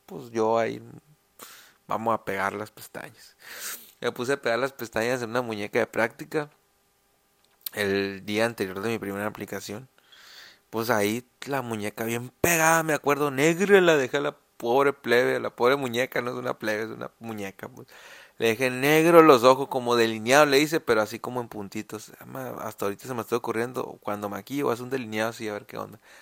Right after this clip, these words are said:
Así como con puntitos, ¿saben? A ver qué pedo. A lo mejor hice esa tendencia, a lo mejor ya existe, ¿no?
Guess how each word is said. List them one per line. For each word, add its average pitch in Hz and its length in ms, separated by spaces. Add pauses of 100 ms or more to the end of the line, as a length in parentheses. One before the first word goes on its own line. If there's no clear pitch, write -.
(120)
Así 107 220
como 127 200
con 123 160
puntitos, 110 460
¿saben? 131 260 (540)
A 107 180
ver 107 160
qué - 120
pedo. 113 360 (380)
A - 120
lo 123 80
mejor 117 280
hice 120 140
esa 131 160
tendencia, 113 500
a 131 40
lo 113 60
mejor 107 220
ya 110 60
existe, 113 400
¿no? 131 100